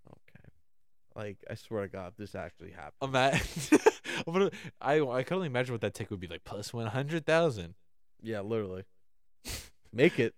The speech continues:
Speaker 2: Perfect
Speaker 1: Uh,
Speaker 2: score, Super Bowl, exact
Speaker 1: yeah.
Speaker 2: teams.
Speaker 1: Uh, uh, do that, and if we,
Speaker 2: We
Speaker 1: and
Speaker 2: would
Speaker 1: if
Speaker 2: gain, like, a hundred thousand followers.
Speaker 1: Yeah, hundred thousand followers, and we are building our own studio, so.
Speaker 2: I was like, honestly, I hope it comes true.
Speaker 1: Yeah,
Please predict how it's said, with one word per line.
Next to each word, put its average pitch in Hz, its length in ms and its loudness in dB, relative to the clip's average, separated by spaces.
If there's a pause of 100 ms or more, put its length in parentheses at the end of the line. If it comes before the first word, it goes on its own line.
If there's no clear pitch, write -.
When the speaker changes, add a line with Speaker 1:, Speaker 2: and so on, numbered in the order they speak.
Speaker 2:
Perfect 160 340 6
Speaker 1:
Uh, - 40 -2
Speaker 2:
score, 147 260 4
Super 139 320 -2
Bowl, 135 220 2
exact 110 460 0
Speaker 1:
yeah. - 40 -12 (100)
Speaker 2:
teams. 123 280 -6 (420)
Speaker 1:
Uh, 120 40 -2
uh, 113 40 0 (420)
do 143 180 0
that, 180 280 4
and 135 120 0
if 135 200 -2
we, 135 140 0
Speaker 2:
We 120 60 0
Speaker 1:
and 165 80 6
Speaker 2:
would 233 100 6
Speaker 1:
if - 40 -2
Speaker 2:
gain, 139 140 0
like, 143 140 -2
a 98 40 0
hundred 113 280 -6
thousand 101 260 0
followers. 95 220 -2
Speaker 1:
Yeah, 87 260 -2 (320)
hundred 151 240 -2
thousand 160 300 0
followers, 139 440 2
and 135 360 0
we 143 260 2
are 135 400 4 (300)
building 139 240 6
our 143 80 6
own 143 160 4
studio, 113 500 0
so. 113 380 -2 (1500)
Speaker 2:
I 147 60 2
was 208 100 0
like, 208 100 2
honestly, 262 280 4
I 160 220 6
hope 190 240 8
it 139 60 2
comes 139 260 0
true. 127 160 -2
Speaker 1:
Yeah, 139 200 2